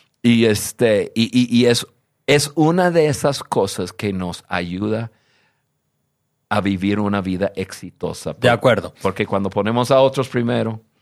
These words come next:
Speaker 2: Sí, yo, yo, tú decías que, eh, en, en cosas que eres bueno naturalmente. Yo reconozco que en esta yo soy bueno naturalmente. Yo estoy aquí,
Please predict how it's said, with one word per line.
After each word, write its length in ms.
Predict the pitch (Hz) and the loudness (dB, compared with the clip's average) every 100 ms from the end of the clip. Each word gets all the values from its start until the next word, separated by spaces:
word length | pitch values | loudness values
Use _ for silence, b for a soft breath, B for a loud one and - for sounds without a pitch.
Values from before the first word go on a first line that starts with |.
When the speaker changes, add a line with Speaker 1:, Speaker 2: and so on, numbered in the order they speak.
| _ | _
Speaker 2:
Sí, 300 | - 190 160 | -4 0 0
yo, 240 | 139 160 143 | 2 0 -2
yo, 640 | 135 147 160 180 180 147 120 | -2 0 2 2 2 0 0
tú 100 | 156 | 0
decías 380 | 151 175 165 147 | 2 2 2 0
que, 140 | 139 | -4
eh, 680 | 110 123 120 110 107 101 110 | -2 -2 0 0 0 -2 -2
en, 60 | 101 | -2
en 60 | 110 | 0
cosas 300 | 127 123 147 | 2 2 2
que 120 | 143 | 2
eres 100 | 127 | 4
bueno 220 | 127 135 | 4 2
naturalmente. 480 | 131 117 113 135 120 | 2 2 2 2 2
Yo 160 | 110 127 | 2 2
reconozco 480 | 123 120 113 - 117 | 2 0 0 -2 0
que 100 | 113 | 2
en 140 | 117 | 4
esta 260 | 127 - 117 | 2 0 0
yo 140 | 101 | 0
soy 100 | 117 | -2
bueno 240 | 101 107 | 0 -2
naturalmente. 640 | 98 - 90 95 90 98 87 | -2 -6 -6 -6 -8 -10 -6
Yo 140 | 104 | -6
estoy 200 | 98 127 | -2 -2
aquí, 340 | 120 113 127 | 0 0 -2